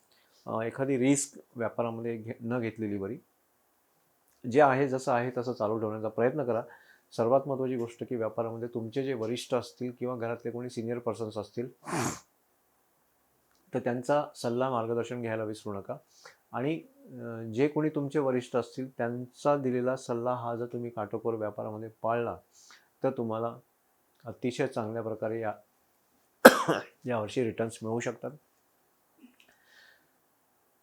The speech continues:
आता पाहूया नोकरी. संमिश्र असे परिणाम आहेत नोकरीमध्ये सुद्धा. सर्वसाधारण सरासरी वर्ष म्हणता येईल.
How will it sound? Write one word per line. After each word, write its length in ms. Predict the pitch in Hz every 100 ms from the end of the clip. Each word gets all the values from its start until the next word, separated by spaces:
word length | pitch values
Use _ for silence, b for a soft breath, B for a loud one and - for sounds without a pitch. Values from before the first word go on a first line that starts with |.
| _ _ _ _
आता 180 | 117 117
पाहूया 360 | 165 160 170 190 190 _ _ _ -
नोकरी. 380 | 117 113 95 90 - _ _ _ _ _
संमिश्र 460 | - 135 151 175 180
असे 200 | 160 143
परिणाम 360 | 139 110 107
आहेत 120 | 104 110
नोकरीमध्ये 440 | 101 107 107 104
सुद्धा. 300 | 110 104 147
सर्वसाधारण 680 | - 117 120 120 113 117 117
सरासरी 440 | 117 110 110 110
वर्ष 240 | 107 107 113
म्हणता 300 | 107 104
येईल. 120 | 123